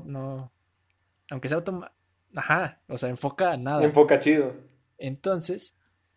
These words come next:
Speaker 2: ¿Y no hay, y no hay manera de que tú soluciones ese problema? ¿O solito el lente ya lo hace automático?
Speaker 1: Pues es como a-, apretar el, el disparador a la mitad y ahí hace como el, el autoenfoque.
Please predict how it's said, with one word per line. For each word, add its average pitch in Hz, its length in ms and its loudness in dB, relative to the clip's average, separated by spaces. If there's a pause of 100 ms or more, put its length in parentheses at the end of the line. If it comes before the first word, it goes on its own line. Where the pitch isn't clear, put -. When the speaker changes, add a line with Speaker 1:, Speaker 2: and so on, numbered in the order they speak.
(1200)
Speaker 2:
¿Y 165 100 6
no 185 80 8
hay, 220 240 10
y 208 80 -6
no 190 100 4
hay 226 60 8
manera 247 320 4
de 214 100 6
que 147 100 2
tú 165 100 -4
soluciones 160 500 0
ese 156 180 0
problema? 131 640 -2 (1000)
¿O 147 160 6
solito 143 380 4
el 151 80 8
lente 151 300 8
ya 143 120 6
lo 139 160 4
hace 131 160 2
automático? 127 540 -2 (540)
Speaker 1:
Pues 139 280 -6
es 160 200 -4
como 180 320 -10
a-, 127 160 -8
apretar 143 420 -8
el, 139 360 -4 (140)
el 131 140 -6
disparador 127 480 -2
a 156 60 0
la 151 80 -2
mitad 156 460 -6
y 143 100 -6
ahí 139 200 -4
hace 156 220 -6
como 120 260 -14
el, 117 280 -14 (580)
el 143 120 -6
autoenfoque. 175 720 -6